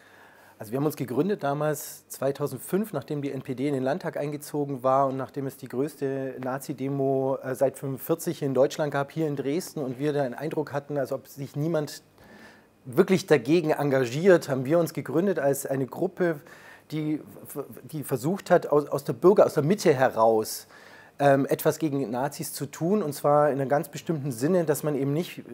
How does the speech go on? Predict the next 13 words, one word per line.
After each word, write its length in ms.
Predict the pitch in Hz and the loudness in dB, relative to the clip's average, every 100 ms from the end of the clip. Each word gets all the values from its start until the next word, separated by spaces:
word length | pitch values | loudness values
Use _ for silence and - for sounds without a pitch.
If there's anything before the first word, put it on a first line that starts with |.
| 120 | -14
so 180 | 123 139 | -12 -10
die 140 | 139 | -10
klassischen, 720 | 127 - 147 170 151 156 147 | -10 -2 -2 0 -4 -4 -4
die 100 | 131 | -6
schärfsten 460 | 135 160 165 - 143 | 0 4 4 2 4
Waffen 320 | 151 151 156 | 4 4 2
der 120 | 139 | 2
Anti-Rechts-Bewegung, 840 | 147 143 139 160 - 170 143 160 147 | 2 -2 -2 -2 -4 -4 0 0 0
das 140 | 135 | -2
Flugblatt, 560 | - 165 180 - 151 151 | -2 -4 -2 -2 -2 -2
die 40 | |
Demonstration 960 | 135 147 151 - 143 - 143 147 190 180 | -4 -2 -2 -4 -6 -4 4 6 8 6
und, 440 | 147 151 147 - | 0 -4 -4 -8